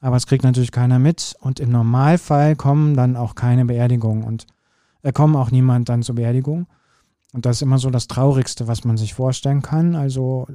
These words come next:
äh, die Urne, ein Mitarbeitender und man selbst. Und es gibt auch keine Blumen, es sei denn, man bringt selber Blumen mit. Ich mach das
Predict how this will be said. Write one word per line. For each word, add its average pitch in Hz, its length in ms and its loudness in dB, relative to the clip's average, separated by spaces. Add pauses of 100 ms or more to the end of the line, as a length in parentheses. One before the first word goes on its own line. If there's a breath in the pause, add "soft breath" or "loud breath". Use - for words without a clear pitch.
(140)
äh, 139 60 -18 (580)
die 127 80 -20
Urne, 147 600 4
ein 127 180 2
Mitarbeitender 139 920 0
und 131 220 -6
man 113 120 0
selbst. 117 600 -2 (800)
Und 123 320 -4
es 117 180 -6
gibt - 220 -6
auch 120 120 -6 (160)
keine 127 360 2
Blumen, 151 500 4
es 131 100 -4
sei 117 140 0
denn, 117 160 2
man 117 160 2
bringt 117 240 -2
selber 117 260 -2
Blumen 113 280 -2
mit. 151 320 -4 (880)
Ich 113 120 -12
mach 123 200 0
das - 320 -2